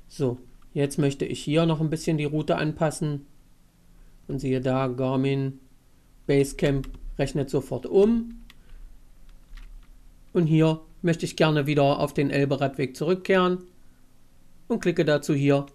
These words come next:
auf diesen Abschnitt. Dann wieder mit Escape, Beenden oder Rechtsklick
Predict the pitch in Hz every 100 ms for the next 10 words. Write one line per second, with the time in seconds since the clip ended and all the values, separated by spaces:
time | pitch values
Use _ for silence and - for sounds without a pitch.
0 | - - 185 - 139 135 135 131 - 123
1 | - - _ _ - - 147 143 143 139
2 | 131 - - - - 127 127 - - 175
3 | 175 175 - - - - - - - -
4 | - - - 165 170 147 156 156 - -
5 | 151 131 135 170 - - 170 156 -